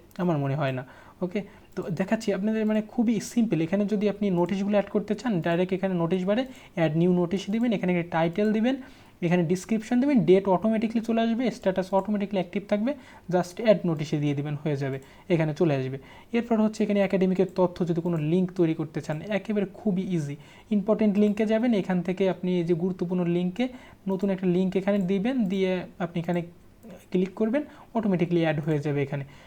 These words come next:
এখানে আপনার যত লিংক আপনার নতুন করে লিংক করার প্রয়োজন বা যা যা প্রয়োজন সব কিছু খুবই ইজি। এখানে just শুধু আপনি টাইটেল দেবেন, লিঙ্কটা বসাবেন, অ্যাড লিংক করবেন, হয়ে যাবে, ব্যাস। এখানে যদি কোনো আপনি যে এখানে যে আমরা যেমন হট লিংক দিয়েছি, এখানে কোনো ব্যানার যদি আপনি অ্যাড করতে চান,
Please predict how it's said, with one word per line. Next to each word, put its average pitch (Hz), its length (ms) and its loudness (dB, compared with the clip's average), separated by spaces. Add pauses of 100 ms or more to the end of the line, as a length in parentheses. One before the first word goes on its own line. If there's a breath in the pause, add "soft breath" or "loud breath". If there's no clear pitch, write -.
(140 loud breath)
এখানে 226 220 2
আপনার 226 240 2
যত 208 280 0
লিংক 190 480 2
আপনার 185 220 2
নতুন 185 260 2
করে 185 220 2
লিংক 175 240 2
করার 180 160 2
প্রয়োজন 175 400 2
বা 170 80 2
যা 185 320 -2
যা 196 80 0
প্রয়োজন 202 260 0
সব 214 280 -6
কিছু 196 220 -8
খুবই 220 340 2
ইজি। 139 200 -4 (380 loud breath)
এখানে 165 200 2
just 190 320 0
শুধু 214 240 0
আপনি 214 160 -2
টাইটেল 208 380 2
দেবেন, 233 200 2
লিঙ্কটা 214 300 2
বসাবেন, 240 400 0
অ্যাড 247 180 0 (220)
লিংক 202 180 0
করবেন, 247 220 0
হয়ে 190 180 0
যাবে, 135 180 -4 (420 loud breath)
ব্যাস। 143 220 -6 (300 loud breath)
এখানে 233 220 2
যদি 208 140 2
কোনো 214 180 4
আপনি 208 340 4 (840)
যে 190 140 4
এখানে 190 280 2
যে 185 80 0
আমরা 175 160 0
যেমন 180 220 0
হট 185 180 -2
লিংক 180 160 4
দিয়েছি, 165 240 2
এখানে 170 220 0
কোনো 180 180 0
ব্যানার 170 360 2
যদি 185 180 4
আপনি 165 180 0
অ্যাড 143 180 2
করতে 139 280 -4
চান, 139 140 -6